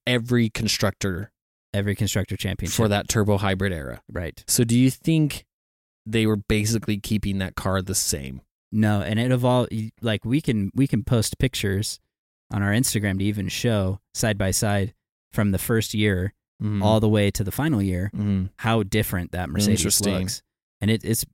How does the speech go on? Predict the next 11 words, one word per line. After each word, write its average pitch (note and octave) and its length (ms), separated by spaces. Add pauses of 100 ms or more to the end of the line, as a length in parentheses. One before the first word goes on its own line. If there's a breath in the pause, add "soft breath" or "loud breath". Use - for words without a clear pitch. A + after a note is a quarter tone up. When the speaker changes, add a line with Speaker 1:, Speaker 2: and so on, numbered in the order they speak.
(320)
Speaker 2:
it's C#3 200
a F#2+ 40
huge A2 460
change. G2 380
Speaker 1:
Interesting. F#2+ 580
I F3 160
also A3 300
would C#3 100
imagine G#2+ 400
that G2+ 320 (320)
teams A#2 340